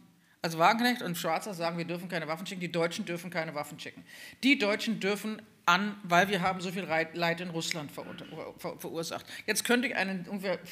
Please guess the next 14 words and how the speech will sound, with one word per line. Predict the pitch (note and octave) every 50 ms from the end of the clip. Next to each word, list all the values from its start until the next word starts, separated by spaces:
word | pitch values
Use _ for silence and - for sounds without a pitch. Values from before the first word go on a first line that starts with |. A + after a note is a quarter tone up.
| - -
halbstündigen | E3 F#3 A#3 A#3+ - C4 A#3+ A3+ G#3+ -
Vortrag | - G#3 G#3 G3+ G3+
darüber | G3+ G#3 F#3 F#3+ F3 F3+
halten, | F#3 G3 F3+ F3+
was | D#3+ F3+ F3+ -
ist | - G3+ F#3+ - - - - - - _ -
Russland, | E3+ F#3+ - - - D#3 C#3 C#3+ C#3
was | F3 F3+ F3+ -
war | F#3+ F#3 F3+
der, | F3+ E3+ E3 -
was | F3+ F#3+ F3+ -
war | F#3+ F#3+ F#3+
die | F#3
Sowjetunion, | E3+ F3 E3+ F#3 - G3+ G3 F3+ D#3+ D3+ D3 -